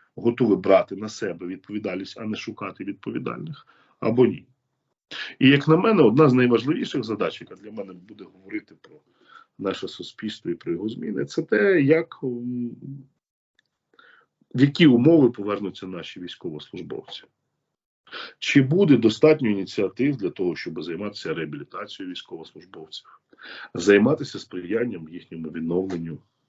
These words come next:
а, елементарному працевлаштуванню? Тому що зараз, поза сумнівами, е, життя всіх українців залежить від наших сил оборони,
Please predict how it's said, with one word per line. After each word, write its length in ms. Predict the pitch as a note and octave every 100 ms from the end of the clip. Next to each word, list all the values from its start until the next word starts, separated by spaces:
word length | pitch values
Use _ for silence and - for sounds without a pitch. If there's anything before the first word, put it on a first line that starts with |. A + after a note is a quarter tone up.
| _ _ _ _ - - - - _
а, 420 | - E2 D#2+ D2+ B1+ - _ _ _ _ _ F#2+
елементарному 800 | G2 G#2+ G#2 C#3+ D3 G#2+ E2
працевлаштуванню? 1080 | D2 F2+ G2 G2 F2 D#2 - E2+ D2 C#2+ - _ _ _ _ _ _ _ _
Тому 200 | B2 D3+
що 180 | - C#3
зараз, 640 | E3 G3 E3 - - _
поза 220 | A2 G#2+
сумнівами, 720 | G2 C#3+ D#3 C3 A2+ F2+ D#2+ - _ - _ _ -
е, 500 | - D#2+ D#2+ D2+ - - - - E4+ E4+ _ _ _ _ _ _ _ _ _ _ _ _ -
життя 440 | A2 G#2+ - A#2
всіх 380 | - - A#2+ -
українців 540 | G2 G2 A#2+ C3+ G2+
залежить 440 | F#2 F2+ F2 E2+ F2+
від 140 | E2+
наших 260 | E2+ - D#2+
сил 220 | - E2+
оборони, 380 | D#2 D#2 -